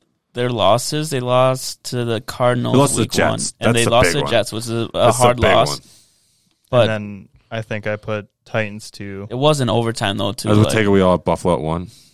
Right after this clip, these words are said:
Speaker 3: Buffalo
Speaker 1: Buffalo
Speaker 3: one.
Speaker 1: won.
Speaker 2: Yeah.
Speaker 1: No questions on that one.
Speaker 2: Yeah.
Speaker 3: I think their two losses. I mean, they had that one really <laughs> bad, bad loss, that game we predicted, and it did not, uh, go in their
Speaker 2: You guys think
Speaker 3: favor
Speaker 2: New
Speaker 3: at all.
Speaker 2: England's got some, some old Bill Belichick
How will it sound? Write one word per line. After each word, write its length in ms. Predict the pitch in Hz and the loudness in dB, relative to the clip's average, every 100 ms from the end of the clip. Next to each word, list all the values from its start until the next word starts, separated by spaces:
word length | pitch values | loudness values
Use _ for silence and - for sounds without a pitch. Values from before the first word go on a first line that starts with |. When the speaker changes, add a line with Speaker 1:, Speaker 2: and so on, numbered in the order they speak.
| _ | _
Speaker 3:
Buffalo 140 | 107 | -2
Speaker 1:
Buffalo 280 | 98 101 80 | -2 -2 -4
Speaker 3:
one. 0 | |
Speaker 1:
won. 300 | - 98 101 104 | -4 -6 -8 -14
Speaker 2:
Yeah. 180 | 55 - - 104 | -18 -18 -20 -16
Speaker 1:
No 100 | 98 | -12
questions 400 | - - - - | -10 -12 -14 -16
on 120 | - | -14
that 200 | 69 50 | -12 -10
one. 220 | 98 139 | -10 -12
Speaker 2:
Yeah. 180 | - - _ _ _ _ | -16 -20 _ _ _ _
Speaker 3:
I 120 | 127 | -8
think 260 | 123 127 117 | -6 -6 -6
their 160 | 117 | -10
two 280 | 113 - 113 | -10 -10 -10
losses. 540 | 104 101 101 - 107 104 | -8 -10 -10 -12 -14 -10
I 80 | 117 | -6
mean, 120 | 117 | -4
they 120 | 107 | -2
had 160 | 110 104 | -2 -2
that 180 | 104 98 | -2 -2
one 220 | 104 98 | -6 -6
really 220 | 101 95 | -8 -10
<laughs> 0 | |
bad, 400 | 98 - 147 123 123 | -10 -4 -4 -4 -8
bad 240 | 107 107 104 | -6 -6 -6
loss, 260 | 104 104 | -8 -6
that 140 | 110 107 | -6 -6
game 300 | 110 110 107 - - - - | -6 -6 -10 -16 -20 -18 -4
we 160 | 120 | -2
predicted, 680 | 117 117 110 113 110 117 110 | -2 -4 -2 -4 -2 -4 -2
and 140 | 110 | -4
it 140 | 107 107 | -8 -6
did 160 | 107 | -8
not, 280 | 101 101 101 | -6 -6 -6
uh, 180 | 101 95 - _ | -6 -8 -12 _
go 200 | 107 104 | -4 -4
in 100 | 98 | -4
their 80 | 95 | -4
Speaker 2:
You 60 | |
guys 180 | 110 196 | -4 -2
think 160 | 190 147 | -2 -2
Speaker 3:
favor 60 | 120 | 0
Speaker 2:
New 40 | |
Speaker 3:
at 20 | |
all. 60 | 95 | 0
Speaker 2:
England's 300 | 92 101 101 | 0 -2 -2
got 160 | 95 85 | -4 -4
some, 260 | 90 78 - - | -6 -8 -12 -12
some 220 | 92 - _ | -12 -14 _
old 220 | 85 76 | -10 -8
Bill 160 | 80 78 | -6 -6
Belichick 460 | 78 82 - 85 | -6 -8 -8 -10